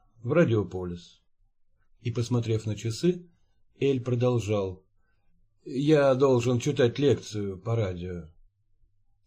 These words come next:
«Однако вас надо устроить на постоянное жительство», обратился он ко мне. «Э, летим ко мне», предложил Ли. «Я живу пятьдесят шесть тридцать двадцать восемь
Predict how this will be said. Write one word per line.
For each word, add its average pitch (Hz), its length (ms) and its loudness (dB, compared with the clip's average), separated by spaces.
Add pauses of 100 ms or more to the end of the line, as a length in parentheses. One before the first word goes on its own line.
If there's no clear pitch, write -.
(120)
«Однако 202 480 2
вас 180 320 0
надо 175 260 4
устроить 160 600 0
на 151 100 -4
постоянное 147 840 -2
жительство», 95 840 -4 (500)
обратился 110 600 -4
он 92 80 -10
ко 101 180 -10
мне. 90 300 -10 (1800)
«Э, 160 260 2
летим 247 520 4
ко 247 160 8
мне», 156 420 4 (380)
предложил 127 560 2
Ли. 101 360 0 (440)
«Я 220 280 8
живу 202 520 6
пятьдесят 180 520 2
шесть 208 320 -2
тридцать 170 400 2
двадцать 160 360 2
восемь 110 480 0